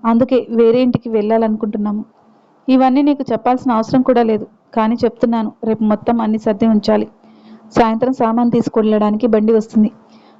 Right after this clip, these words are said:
ఆ తర్వాత మనం ఆ రాత్రికి ఉండి ఎల్లుండి ఉదయాన్నే అందరం బయలుదేరాలి" అని చెప్పింది సుమతి. "సరే" అని చెప్పింది భూమి.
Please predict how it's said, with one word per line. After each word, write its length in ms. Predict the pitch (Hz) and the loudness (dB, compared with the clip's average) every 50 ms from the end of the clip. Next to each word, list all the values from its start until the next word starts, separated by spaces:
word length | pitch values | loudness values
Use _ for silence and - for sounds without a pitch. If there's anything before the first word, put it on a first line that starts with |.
| _ - | _ 0
ఆ 80 | 254 262 | 0 0
తర్వాత 400 | 269 269 262 247 254 254 247 302 | 2 2 0 2 0 0 0 0
మనం 340 | 269 247 233 247 294 320 254 - | -2 -2 -2 -2 -2 -4 -4 -2
ఆ 120 | 220 233 | -2 0
రాత్రికి 400 | 226 226 226 220 - 247 - 240 | 2 2 0 0 -2 -6 -6 -8
ఉండి 360 | 226 220 220 226 269 294 254 208 208 | -8 -8 -6 -6 -6 -6 -6 -8 -10
ఎల్లుండి 360 | 208 214 214 214 233 226 233 | -8 -6 -4 -4 -2 0 0
ఉదయాన్నే 480 | 220 220 214 226 233 226 220 220 214 - 220 | 0 0 0 0 0 -2 -2 -4 -4 -4 -2
అందరం 400 | 214 214 208 220 233 240 233 226 | -2 0 2 2 2 2 2 4
బయలుదేరాలి" 640 | 220 214 214 214 208 220 214 220 214 208 208 208 - - - _ _ _ _ _ _ _ _ _ - | 4 2 2 2 0 0 0 0 0 -2 -2 -6 -12 -16 -20 _ _ _ _ _ _ _ _ _ -2
అని 140 | 233 226 233 226 240 | 2 2 2 2 2
చెప్పింది 520 | 208 220 - 220 208 240 269 277 240 208 - | 0 0 0 0 2 4 4 2 2 0 -2
సుమతి. 440 | - - - 214 214 214 214 208 185 - _ _ _ _ _ _ _ _ _ _ _ - | -4 -2 0 2 2 0 0 -4 -8 -12 _ _ _ _ _ _ _ _ _ _ _ -8
"సరే" 420 | - - 277 247 226 226 220 214 185 180 - _ _ - | -2 2 2 2 2 2 -2 -4 -8 -16 -20 _ _ 0
అని 120 | 240 247 254 254 | 2 2 2 2
చెప్పింది 340 | 240 220 - 220 214 220 240 | 0 -2 0 0 0 2 2
భూమి. 300 | 214 226 220 214 214 214 | 2 2 2 2 0 -2